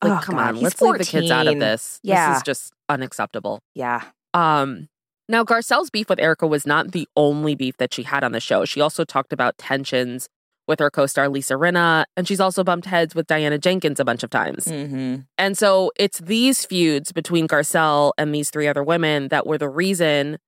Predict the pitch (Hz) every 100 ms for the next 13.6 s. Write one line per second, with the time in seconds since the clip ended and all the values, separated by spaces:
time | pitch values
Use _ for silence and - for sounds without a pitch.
0 | - 165 156 151 147 135 143 147 - -
1 | 139 135 - 123 127 123 123 117 131 151
2 | 113 95 95 - _ _ - 175 180 185
3 | 180 165 156 156 151 - - 147 175 190
4 | 262 285 233 202 185 165 - 160 - 151
5 | 143 147 147 - 143 - 135 131 - 143
6 | 139 123 - - - - 185 196 - 208
7 | 196 147 156 160 151 - 147 143 139 139
8 | - 127 139 147 135 - 113 127 147 147
9 | 147 143 135 131 - 117 135 165 - _
10 | - 165 135 - 233 247 - 240 - 240
11 | 214 185 - _ _ _ 220 370 523 381
12 | 320 349 330 240 - 226 - 285 - -
13 | 311 311 175 127 -